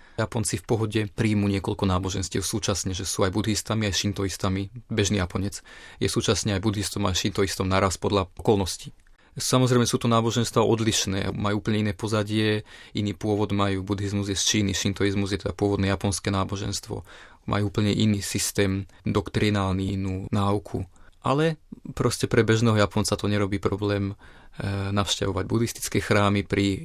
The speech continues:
jednej príležitosti, potom ísť do šintoistickej svätyne pri inej príležitosti. Tá japonská duša je tak nastavená, že nechce sa obmedziť iba na jednu vec, nechce si, e, voľačo vybrať exkluzívne.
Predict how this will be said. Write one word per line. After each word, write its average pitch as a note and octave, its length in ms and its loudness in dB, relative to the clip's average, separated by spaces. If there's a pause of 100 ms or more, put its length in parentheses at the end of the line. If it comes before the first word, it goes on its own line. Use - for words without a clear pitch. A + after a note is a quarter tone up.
(120)
jednej A#2 240 2
príležitosti, B2 640 0
potom G#2+ 320 -2
ísť G2+ 160 -4
do G2+ 80 -2
šintoistickej - 640 -2
svätyne G2 400 -2 (140)
pri - 240 -6
inej G#2+ 180 2
príležitosti. G#2 800 -2 (600)
Tá A2+ 160 0
japonská A#2 400 2
duša G#2 320 2
je G#2 80 2
tak G2+ 240 0
nastavená, G2 560 2
že G2 400 -2
nechce - 320 -2
sa G#2 160 2
obmedziť G2+ 320 2
iba G2 160 2
na G2 160 0
jednu G2 240 -2
vec, G2+ 160 0
nechce F#2+ 240 -4
si, F#2+ 320 -4
e, - 400 -8
voľačo G2+ 320 -2
vybrať F#2+ 400 -2
exkluzívne. A2 800 0